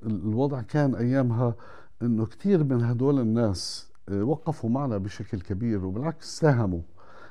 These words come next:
آنذاك. طبعا الوضع يختلف الآن، لأنه بعدها بفترة طويلة، آه، إسرائيل مالت أكثر فأكثر إلى اليمين والتطرف.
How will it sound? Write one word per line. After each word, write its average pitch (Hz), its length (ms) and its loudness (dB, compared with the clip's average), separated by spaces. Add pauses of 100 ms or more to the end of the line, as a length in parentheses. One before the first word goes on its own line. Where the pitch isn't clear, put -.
(160)
آنذاك. 104 560 0
طبعا 165 260 -2
الوضع 165 400 2
يختلف 139 520 2
الآن، 104 320 2
لأنه 131 380 2
بعدها 131 540 4 (540)
بفترة 135 580 2
طويلة، 120 540 4 (460)
آه، 117 640 4
إسرائيل 135 560 4
مالت 139 400 6
أكثر - 420 -2
فأكثر 123 580 0
إلى 110 220 4
اليمين 120 400 6
والتطرف. 107 920 0